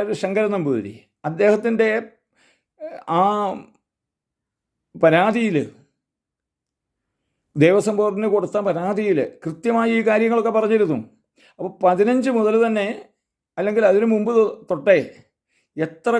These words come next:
കോടികളാണ് ഇവർ അവിടെ സമ്പാദിച്ചു കൊണ്ടിരിക്കുന്നത്? ഇതൊക്കെ നമ്മൾ മനസ്സിലാക്കണം. ഇങ്ങനെയുള്ള പൗരോഹിത്യത്തിൻ്റെ മുമ്പിൽ തലകുനിച്ച് നിൽക്കുന്ന വിശ്വാസി സമൂഹം അയ്യപ്പ ഭക്തന്മാരല്ല എന്നാണ് ഞാൻ പറയുന്നത്.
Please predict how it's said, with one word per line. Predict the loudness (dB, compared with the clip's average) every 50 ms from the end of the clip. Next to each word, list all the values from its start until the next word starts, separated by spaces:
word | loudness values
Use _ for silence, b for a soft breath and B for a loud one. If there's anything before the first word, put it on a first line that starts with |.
| -2 -4 -2
കോടികളാണ് | 0 2 4 4 4 4 2 2 0 0 0 0 -2 -2 -4 -6 -10 -12 _
ഇവർ | -4 -2 0 0 0 0 0 -2 -10 -6
അവിടെ | -2 -2 -2 -2 -2
സമ്പാദിച്ചു | -6 -4 0 0 0 0 0 -2 -2
കൊണ്ടിരിക്കുന്നത്? | -2 -2 -4 -4 -4 -2 -2 -4 -4 -4 -6 -10 -12 _ _ _ _ _ _ _ _ _ _ _ _ _ _ -2
ഇതൊക്കെ | 0 2 2
നമ്മൾ | 2 2 2 0
മനസ്സിലാക്കണം. | 0 0 -4 -4 -2 0 0 0 0 -2 -6 -6 -10 B B B B B
ഇങ്ങനെയുള്ള | -2 0 2 2 2 4 4 4 2 2 2 2
പൗരോഹിത്യത്തിൻ്റെ | 0 0 0 0 2 2 4 4 2 2 -2 -4 -4 -4 -4 -4
മുമ്പിൽ | -4 -4 -2 -2 -2 -2 -2 -2 -2
തലകുനിച്ച് | 0 0 0 0 0 0 0 0 0 0 0
നിൽക്കുന്ന | 0 -2 -2 -4 -4 -4 -6 -8 -12 _ _ _ _ _ _ _ _ _ _ _ _ _
വിശ്വാസി | -6 -4 0 2 2 2 2 2 2
സമൂഹം | 0 0 0 0 -2 0 0 -2 -4 -4 -8 -16 _ _ _ _ _ _ _ _ _ _ _ _ _ _ _ _ _ _ _ 0
അയ്യപ്പ | 2 2 2 2 2 0
ഭക്തന്മാരല്ല | 0 0 0 -4 -4 -2 -2 0 0 0 0 2 2 0 0 0 -6 -6
എന്നാണ് | -6 -4 -4 -4 -4 -4
ഞാൻ | -4 -4 -4 -4 -2
പറയുന്നത്. | -2 -2 -2 -2 -4 -4 -6 -12 -16 -18